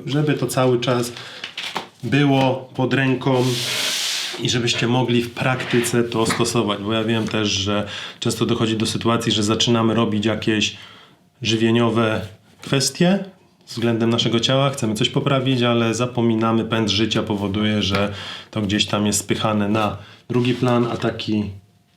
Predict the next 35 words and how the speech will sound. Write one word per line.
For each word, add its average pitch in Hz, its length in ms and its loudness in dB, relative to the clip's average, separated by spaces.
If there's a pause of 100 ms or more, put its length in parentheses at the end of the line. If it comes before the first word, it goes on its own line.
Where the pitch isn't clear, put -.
(580)
planer 120 420 2
codzienny, 120 520 2
żywieniowy 110 720 0 (640)
na - 100 -4
pewno 123 340 2
wam 107 160 0
w 104 60 -8
tym 107 180 -4
pomoże. 92 400 -6 (680)
Jeżeli 151 280 4
podobał 156 380 4
wam 151 140 2
się 151 120 2
ten 151 120 2
materiał, 139 440 2
zostawcie 127 500 -2
łapę, 123 340 0
zostawcie 117 540 -4
komentarz, 123 840 0
piszcie 135 340 -2
w - 80 -10
komentarzach 120 500 0
przede 117 220 0
wszystkim, 120 360 -2
co 127 320 0
jeszcze 113 380 0
mogę 113 260 0
dla 113 260 2
was 107 360 -2
zrobić. 123 680 0 (540)
Ja 113 100 -2
na 113 120 0
pewno 113 400 2
to 110 120 -2
przeczytam 165 600 2